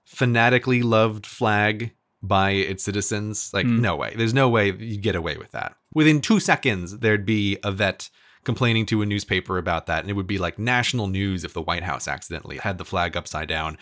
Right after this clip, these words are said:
Speaker 1: for a minute. I don't think you could possibly get away with it.
Speaker 2: You raise an interesting question, though. Is there a country that loves its flag more than Americans?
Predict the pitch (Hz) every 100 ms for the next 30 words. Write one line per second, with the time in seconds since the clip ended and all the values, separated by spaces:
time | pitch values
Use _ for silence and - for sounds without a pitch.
0 | - - - 175 156 131 117 120 123 147
1 | 175 117 - - - _ _ 127 127 117
2 | 110 101 95 - 90 85 80 76 71 -
3 | - - - - - 254 359 320 180 160
4 | - 147 - 151 - 139 104 78 - _
5 | _ _ 196 208 220 196 190 - 170 -
6 | 117 135 120 123 120 123 - - 117 107
7 | 123 113 113 113 110 110 110 113 92 95
8 | -